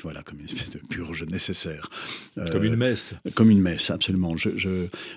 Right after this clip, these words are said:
Speaker 1: je voulais que les acteurs soient face à cette langue que je trouve musclée, euh, ce théâtre que je trouve, euh, paradoxal, humain, orgueilleux. Et donc, euh, je voulais que la, la, le sensible soit porté par la musique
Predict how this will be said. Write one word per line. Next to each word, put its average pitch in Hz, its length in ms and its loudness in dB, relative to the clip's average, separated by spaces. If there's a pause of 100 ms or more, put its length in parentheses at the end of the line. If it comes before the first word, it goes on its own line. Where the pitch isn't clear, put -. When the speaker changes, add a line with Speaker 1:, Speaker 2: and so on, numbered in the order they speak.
Speaker 1:
je 92 160 4
voulais 113 240 4
que - 80 0
les 92 240 2
acteurs 123 320 -2
soient - 180 -2
face - 440 -4
à 90 40 -2
cette - 260 -4
langue 107 360 4
que 98 100 -4
je 87 100 -2
trouve 95 480 -2
musclée, 107 840 0
euh, 87 220 -4 (120)
ce - 120 -4
théâtre 95 320 -4
que - 80 -8
je 92 120 -4
trouve, 92 380 -4
euh, 85 200 -4 (440)
paradoxal, 98 1120 0
humain, 98 640 4
orgueilleux. 98 720 -2 (520)
Et 104 100 -2
donc, 120 400 4
euh, 101 380 2
je 98 140 -2
voulais 110 280 0
que 107 140 -6
la, 98 160 -2
la, 90 420 -4
le 98 140 -2
sensible 120 540 2
soit 110 200 -2
porté - 280 0
par 104 120 -4
la 101 100 2
musique 92 460 -2